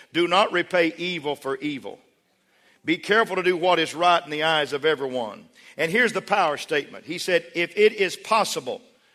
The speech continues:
as far as it depends on you," say, "Me.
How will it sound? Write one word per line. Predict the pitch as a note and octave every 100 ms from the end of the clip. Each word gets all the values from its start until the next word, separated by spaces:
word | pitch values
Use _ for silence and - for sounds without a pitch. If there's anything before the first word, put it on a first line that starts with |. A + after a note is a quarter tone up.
| _ _ _
as | D#3+ D#3
far | - F#3+ A3 A#3+
as | F#3+ F3
it | G3 G#3
depends | F3 - G3+ G#3 G3
on | G3+ F3+ E3+
you," | E3+ G3+ C#3
say, | - F#3 E3
"Me. | F3 G3+ C#3 -